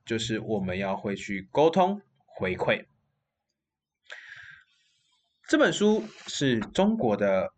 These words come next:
樊登老师所写的。我觉得这本书其实对我而言还蛮正向的，而且他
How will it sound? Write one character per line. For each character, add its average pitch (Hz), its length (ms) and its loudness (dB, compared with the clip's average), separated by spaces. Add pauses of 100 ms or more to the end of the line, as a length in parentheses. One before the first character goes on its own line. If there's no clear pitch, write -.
(180)
樊 98 180 -6
登 120 160 -2
老 107 120 -2
师 113 180 -6
所 107 200 -6
写 - 220 -6
的。 - 180 -20 (1800)
我 139 140 4
觉 214 120 4
得 285 60 4
这 294 80 4
本 127 140 2
书 147 260 0
其 135 160 -4
实 131 160 0
对 135 220 4
我 95 160 0
而 101 80 0
言 98 280 0
还 95 240 -4
蛮 95 400 -4 (420)
正 147 260 2
向 95 240 -4
的， 85 80 -6
而 123 100 0
且 107 280 -2
他 101 640 -2